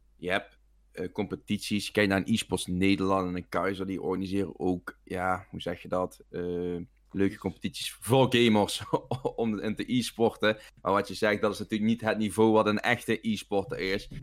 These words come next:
Hetzelfde met een voetbal. Eigenlijk kun je dat heel, eigenlijk is e-sports en voetballen kun je heel goed met elkaar vergelijken. Want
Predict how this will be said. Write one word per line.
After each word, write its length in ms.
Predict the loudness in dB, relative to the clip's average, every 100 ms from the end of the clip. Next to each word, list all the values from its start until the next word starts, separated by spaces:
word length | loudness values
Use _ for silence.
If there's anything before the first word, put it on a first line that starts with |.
| -14
Hetzelfde 500 | -6 -2 2 4 6
met 160 | 6 4
een 80 |
voetbal. 440 | 4 2 6 6 6
Eigenlijk 180 | 4 4
kun 80 | 0
je 40 |
dat 80 | 4
heel, 280 | 4 4 0
eigenlijk 340 | -2 0 -2
is 80 | -6
e-sports 300 | -6 -4 -4
en 140 | -4 -6
voetballen 500 | -6 0 2 2 0
kun 120 | 0
je 60 |
heel 180 | 2 2
goed 120 | 0
met 100 | -4
elkaar 300 | -4 0 0
vergelijken. 520 | 0 -2 0 0 -2 -6
Want 200 | -6